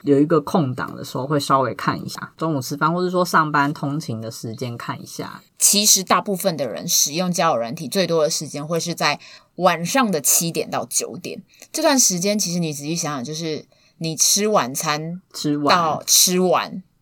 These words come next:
Speaker 2: 的那段时间。
Speaker 1: 回家没事，也不用，房间也不会有人，比较专心的可以滑手机。
Speaker 2: 好，所以你如果需要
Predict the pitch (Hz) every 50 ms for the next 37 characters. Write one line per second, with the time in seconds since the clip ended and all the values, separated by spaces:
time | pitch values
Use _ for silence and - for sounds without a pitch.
0 | _ - 175 160 170 180 185 190 170 151 - - - 127 113 127 - - 127 120
1 | 135 131 - 147 143 143 143 139 123 110 110 - - - - - 139 120 - -
2 | - - 135 131 139 143 156 165 165 165 - - _ _ - - 156 160 180 180
3 | 147 123 135 139 143 143 143 139 - - - - - - - - - - - 131
4 | 147 160 156 - 175 196 196 185 - - 175 175 165 143 131 180 160 151 147 143
5 | 123 - 143 123 - - 139 - - 165 90 - 151 175 - - - 143 123 120
6 | 123 143 139 123 - - - - - _ - - 143 - - - 233 233 208 196
7 | 180 165 165 175 233 269 214 170 - - - - 190 190 196 196 220 202 185 160
8 | 127 -